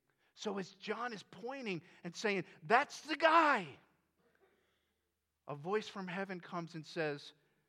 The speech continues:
"Yes, that's my boy. That's my son. You wanna know what God's like? Look at him. That's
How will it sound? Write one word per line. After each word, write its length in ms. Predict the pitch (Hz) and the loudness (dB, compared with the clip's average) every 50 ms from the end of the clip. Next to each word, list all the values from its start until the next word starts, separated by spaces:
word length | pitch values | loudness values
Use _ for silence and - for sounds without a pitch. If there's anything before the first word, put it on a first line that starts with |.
| _ _ _ _ _ _ _ _ _ _ | _ _ _ _ _ _ _ _ _ _
"Yes, 480 | 135 156 151 120 - - - - - - _ _ _ | -12 -12 -12 -12 -14 -16 -18 -18 -20 -20 _ _ _
that's 260 | 143 151 156 - - | -14 -14 -14 -16 -14
my 120 | 147 131 120 | -14 -14 -14
boy. 320 | - 123 127 120 113 95 90 90 _ _ _ _ _ _ _ _ _ _ _ _ _ | -14 -16 -16 -14 -14 -16 -16 -20 _ _ _ _ _ _ _ _ _ _ _ _ _
That's 240 | 139 139 156 - - | -16 -16 -16 -14 -14
my 200 | 170 165 151 143 | -10 -10 -10 -10
son. 480 | - - - - 202 175 160 147 120 104 98 92 _ _ _ _ _ _ _ _ _ _ | -10 -10 -8 -8 -6 -6 -8 -10 -10 -14 -20 -20 _ _ _ _ _ _ _ _ _ _
You 180 | _ 135 160 202 | _ -12 -12 -8
wanna 260 | 196 214 208 208 202 | -4 -4 -4 -4 -4
know 160 | 190 190 190 | -2 0 0
what 220 | 190 190 196 180 156 | 2 0 0 -2 -2
God's 400 | 147 185 180 202 214 185 - - | -2 0 0 0 -2 -4 -8 -6
like? 400 | 220 220 240 254 254 - - - _ _ _ _ _ _ _ _ _ _ | -2 0 0 0 0 -4 -12 -20 _ _ _ _ _ _ _ _ _ _
Look 240 | - 143 170 - - | -12 -12 -10 -8 -10
at 100 | 180 170 | -10 -10
him. 320 | 151 139 170 151 131 113 98 87 85 _ _ _ _ _ _ _ _ _ _ _ _ | -10 -10 -10 -10 -10 -12 -16 -20 -20 _ _ _ _ _ _ _ _ _ _ _ _
That's 260 | 151 156 - - - | -12 -12 -12 -14 -20